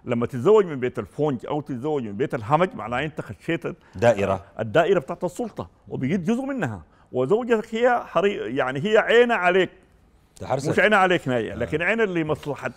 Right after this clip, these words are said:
Speaker 2: ما تحرسك.
Speaker 1: بيتها يعني.
Speaker 2: <laughs>
Speaker 1: آه،
Speaker 2: صحيح.
Speaker 1: بيت السلطة يعني.
Speaker 2: بيت السلطة.
Speaker 1: آه. ولذلك ما كان ممكن يكون في أثر إطلاقا يعني، لأنها مصلحة ذاتية بتاعت، يعني عشان كده لما تقول لي أنه الشعب السوداني مثلا، المصطلح بتاع الشعب السوداني،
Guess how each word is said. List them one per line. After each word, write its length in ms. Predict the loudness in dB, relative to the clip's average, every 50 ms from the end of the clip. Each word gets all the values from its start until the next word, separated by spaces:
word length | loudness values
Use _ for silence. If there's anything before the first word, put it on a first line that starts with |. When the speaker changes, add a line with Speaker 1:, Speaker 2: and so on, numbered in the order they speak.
| _ _ _ _ -4
Speaker 2:
ما 100 | -2 -2
تحرسك. 480 | -2 -6 -12 -14 -12 -12 -12 -12 -2 4
Speaker 1:
بيتها 360 | 6 8 8 8 8 6 4
يعني. 240 | 4 2 -2 -2 0
Speaker 2:
<laughs> 40 | 0
Speaker 1:
آه، 60 | 0 -2 -4 -14 -14 -14 _
Speaker 2:
صحيح. 160 | -4 -2 -2 0
Speaker 1:
بيت 220 | 0 -2 -2 -2
السلطة 400 | -2 -2 0 -2 -2 -2 -2 -4
يعني. 200 | -4 -4 -6 -8
Speaker 2:
بيت 80 | -10 -12
السلطة. 720 | -14 -14 -14 -16 -16 -16 -18 -18 -14 -8 -4 -2 -2 -2
Speaker 1:
آه. 80 | -4 -6 -8 -14 _ _ _ _ -2
ولذلك 460 | 0 2 2 4 4 4 2 2 -2 -6 -14 -20 _ _ -8
ما 100 | -6 -6
كان 200 | -4 -4 -4 -4
ممكن 220 | -4 -6 -8 -8 -8
يكون 200 | -8 -8 -8 -8
في 140 | -6 -6 -6
أثر 200 | -6 -6 -8 -10 -12 -14 -18
إطلاقا 400 | -18 -8 -4 -2 -2 -2 -4 -6
يعني، 300 | -8 -8 -10 -12 -14 -18 -20 -10 -4
لأنها 340 | -2 -2 -2 0 -2 -2
مصلحة 560 | 0 -2 -2 -2 -4 -10 -8 -6 -6 -8 -8 -10 _ _ _ _ _ -4
ذاتية 580 | 0 0 0 0 0 -4 -2 0 0 0 0 -2 -10 _ _ _ _ -10
بتاعت، 300 | -8 -6 -6 -6 -6 -8 -12 _
يعني 260 | -6 -4 -4 -4 -4
عشان 220 | -8 -8 -6 -6 -6
كده 360 | -6 -4 -2 -2 -2 -2 -4 -10 _ _ _ _ _ _ _ _ _ _ _ -6
لما 180 | -4 -4 -2 -4
تقول 260 | -4 -4 -4 -2 0
لي 220 | 0 0 0 0
أنه 340 | -2 0 0 0 -2 -4 -6 -10 _ _ _ _ _ _ _ -8
الشعب 300 | -8 -8 -8 -8 -8 -8
السوداني 420 | -8 -8 -8 -8 -6 -6 -6 -6 -8
مثلا، 280 | -10 -14 -16 -18 -20 -20 -20 -20 _ _ _ -8
المصطلح 320 | -6 -6 -6 -6 -6 -8
بتاع 200 | -8 -8 -12 -12
الشعب 300 | -12 -12 -10 -10 -10 -10
السوداني، 500 | -12 -14 -12 -8 -6 -6 -6 -8 -10 -16